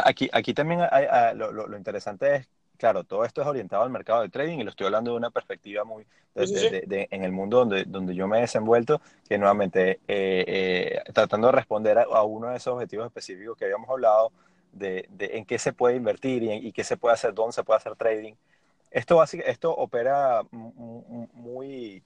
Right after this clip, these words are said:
Speaker 1: o digamos, es muy típico en, en el mercado Forex, o sea, el mercado de las divisas,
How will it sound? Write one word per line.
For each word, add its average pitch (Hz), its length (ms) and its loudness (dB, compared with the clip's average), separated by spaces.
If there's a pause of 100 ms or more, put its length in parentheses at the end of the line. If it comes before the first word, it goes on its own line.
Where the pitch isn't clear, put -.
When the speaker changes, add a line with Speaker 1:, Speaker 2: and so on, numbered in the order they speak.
(1080)
Speaker 1:
o 131 100 0
digamos, 120 300 2
es 104 80 -6
muy 147 160 -2
típico 139 580 0
en, 104 300 -2
en 107 160 -4
el 98 100 -2
mercado 107 720 6
Forex, 160 540 0
o - 20 -20
sea, 101 140 -20
el 92 60 -20
mercado 98 320 0
de 110 40 -2
las 101 100 -8
divisas, 151 480 -6